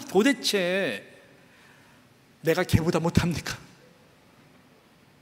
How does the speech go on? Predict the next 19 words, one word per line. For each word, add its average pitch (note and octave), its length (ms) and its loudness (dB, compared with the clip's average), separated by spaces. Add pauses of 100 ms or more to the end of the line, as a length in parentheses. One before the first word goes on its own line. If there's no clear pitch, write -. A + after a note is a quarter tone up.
(1300)
하찮은 C4+ 500 4
걔에게는 F#3+ 520 4
천오백육십억 F3+ 1300 0
원을 F3 320 4
주고 G3+ 520 0 (320)
하나뿐인 C#4 600 4
외다른 G3+ 360 4
나에게는, D3 400 0
외아들 E3 340 4
나에게는 C3 380 0
십일억만을 G3 840 0
준다니 C#3 400 -2
이게 G#3+ 200 2
말이 G#3+ 440 -2
됩니까?" G#3 500 -2 (680)
그러면서 A3 520 0
법적으로 G3 500 2
따지는 F#3 440 2
거예요. B2+ 140 -4